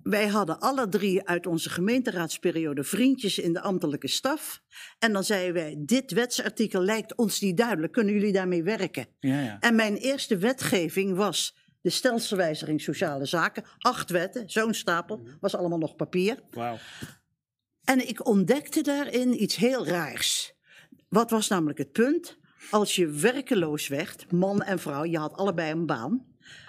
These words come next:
Speaker 1: dan kreeg je zeventig procent uitkering van het minimumloon.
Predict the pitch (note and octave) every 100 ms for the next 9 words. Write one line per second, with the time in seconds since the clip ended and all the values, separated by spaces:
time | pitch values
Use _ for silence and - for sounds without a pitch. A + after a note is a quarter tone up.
0 | - - A#3+ B3 B3 A#3 G3+ - - -
1 | A#3 B3+ B3 A#3+ - A#3 A3 A3+ A3+ B3+
2 | - _ _ _ _ _ _ _ F3+ E3+
3 | F3 F3 A3 A#3+ A3 A3+ A#3+ F#3 C#3+ B2+
4 | C3